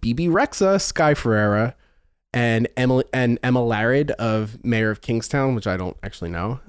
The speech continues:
Um, sources told the publication, Hollywood Reporter, that contenders must endure a grueling audition process with casting director Carmen Cuba, as well as a Madonna boot camp, intense choreography training sessions lasting up to eleven hours a day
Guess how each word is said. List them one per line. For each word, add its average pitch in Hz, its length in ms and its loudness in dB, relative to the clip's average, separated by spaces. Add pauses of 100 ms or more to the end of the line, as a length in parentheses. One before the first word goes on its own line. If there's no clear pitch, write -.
(120)
Um, 104 260 0
sources 180 400 0
told 190 200 0
the 175 40 -2
publication, 113 760 0
Hollywood 104 260 -2
Reporter, 101 320 -2
that 95 160 -4
contenders 156 400 0
must 165 180 0
endure 117 240 2
a 104 60 0
grueling 165 400 2
audition 113 400 0
process 87 560 -2 (300)
with - 120 -6
casting 214 360 0
director 110 280 0
Carmen 135 360 0
Cuba, 104 360 0
as 127 140 0
well 151 240 4
as 113 260 2
a 117 80 -2
Madonna 113 380 0
boot 104 240 0
camp, - 340 -6 (300)
intense 185 320 0
choreography 139 640 2
training 190 320 2
sessions 110 400 0
lasting 113 320 0
up 107 140 -2
to 120 120 0
eleven 160 320 4
hours 110 240 2
a 104 40 -2
day 95 340 -4